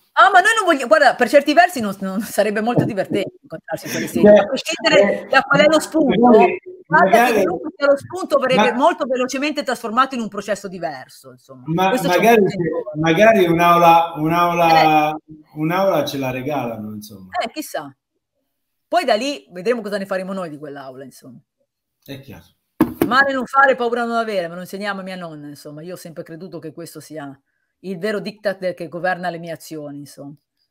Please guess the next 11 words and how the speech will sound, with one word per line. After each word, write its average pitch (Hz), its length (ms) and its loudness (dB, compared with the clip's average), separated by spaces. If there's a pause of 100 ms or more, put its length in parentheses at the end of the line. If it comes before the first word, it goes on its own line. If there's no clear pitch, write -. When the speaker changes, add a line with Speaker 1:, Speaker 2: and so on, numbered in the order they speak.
(160)
Speaker 1:
Qui 240 100 -6
c'è 208 100 -6
una 190 120 -2
ragazza 190 300 0
scomparsa 190 480 -6
e 175 40 -4
uccisa 175 420 -8
nel 160 80 -8
millenovecentonovantanove. 165 1120 -12 (840)
Non, 170 300 -14
eh, 147 500 -14